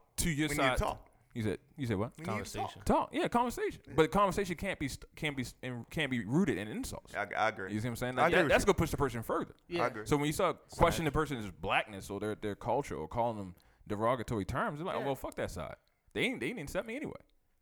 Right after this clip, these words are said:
Speaker 1: So that's just gonna keep, that's just causing more division. So I feel like
Speaker 4: Right.
Speaker 1: if we would just try to embrace or see their perspective on their ideas instead of chastise them, call them, you know, they just, you know, Oreo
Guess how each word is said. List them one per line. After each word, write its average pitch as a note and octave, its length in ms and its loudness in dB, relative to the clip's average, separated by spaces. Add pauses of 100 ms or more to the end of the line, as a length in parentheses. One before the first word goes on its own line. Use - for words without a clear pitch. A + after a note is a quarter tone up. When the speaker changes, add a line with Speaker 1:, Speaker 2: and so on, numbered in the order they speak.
(140)
Speaker 1:
So D3 200 4
that's E3 140 6
just E3+ 140 -4
gonna C#3 100 0
keep, D3 240 -8
that's C#3 160 -2
just C#3 140 -8
causing B2+ 260 2
more B2 160 2
division. A2+ 460 0
So A#2 120 -2
I A#2 60 4
feel C#3 140 2
like B2+ 140 4
Speaker 4:
Right. F2+ 100 -4
Speaker 1:
if B2 100 0
we D3+ 120 2
would D3 100 -2
just A#2 300 -2 (560)
try C#3+ 180 2
to A#2+ 100 2
embrace B2 380 0
or A#2 80 0
see D3 100 -2
their B2+ 140 0
perspective A2+ 520 -2
on G#2 100 -2
their F#2 100 -2
ideas E2+ 420 0
instead G2+ 240 -4
of F2 140 -14
chastise B2 560 0
them, F2+ 140 -10
call G#2 240 2
them, E2+ 200 -8
you - 60 -8
know, D#2+ 120 -8
they F2+ 160 -10
just, F#2+ 300 -14 (340)
you A#2 60 -8
know, D2 220 -4
Oreo B2 160 4